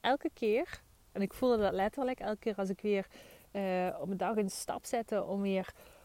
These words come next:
nog meer los te laten, dan dacht ik, "Oké, ik ben nu goed los en laten, nu mag ik nog meer loslaten." En ik weet, het is nog een proces, ik mag nog meer gaan loslaten, nog meer en nog meer. Ehm, waarom?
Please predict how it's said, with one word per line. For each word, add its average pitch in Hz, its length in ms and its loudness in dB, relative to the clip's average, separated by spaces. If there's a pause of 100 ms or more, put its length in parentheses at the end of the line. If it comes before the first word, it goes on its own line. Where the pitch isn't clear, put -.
(140)
nog 294 280 4
meer 277 160 4
los 226 260 4
te 240 80 2
laten, 208 480 0 (400)
dan 185 100 -8
dacht 185 140 -2
ik, 208 60 -12
"Oké, 233 160 0
ik 170 200 0
ben 220 100 0
nu 226 100 6
goed 277 200 0
los 269 180 8
en 294 60 2
laten, 254 280 0
nu 208 80 0
mag 220 120 2
ik 226 80 -12
nog 277 280 6
meer 196 140 6
loslaten." 180 840 0
En - 120 -4
ik 185 100 0
weet, 220 240 6
het 202 80 2
is 190 160 6
nog 190 120 0
een 170 60 2
proces, 226 460 2
ik 220 100 -2
mag 180 160 2
nog 196 400 4
meer 269 200 0
gaan 262 120 0
loslaten, 233 800 0
nog 233 260 0
meer 226 220 2
en 196 160 -2
nog 220 240 -2
meer. 226 300 0 (440)
Ehm, 214 400 8 (300)
waarom? 233 380 6